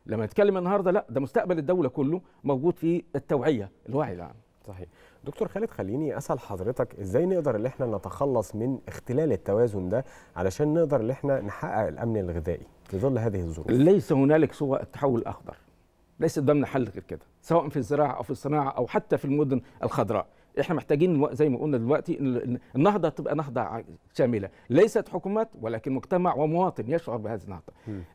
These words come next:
Speaker 1: أنا عايز أقول إحنا، آه، زراعة، إحنا في تغيير سيستم كامل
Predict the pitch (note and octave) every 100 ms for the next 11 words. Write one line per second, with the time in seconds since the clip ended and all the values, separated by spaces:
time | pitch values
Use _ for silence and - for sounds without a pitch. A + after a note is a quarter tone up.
0 | _ E3+ F#3 F#3+ D#3 E3 D#3 - C#3 D#3
1 | D3+ C#3 A2+ B2 D3 D#3 D#3 - _ _
2 | _ _ D#3 - D3+ B2+ - _ - F#3+
3 | F#3 B2 C3+ C#3+ G2+ - D3 - A#2+ -
4 | E3+ C#3+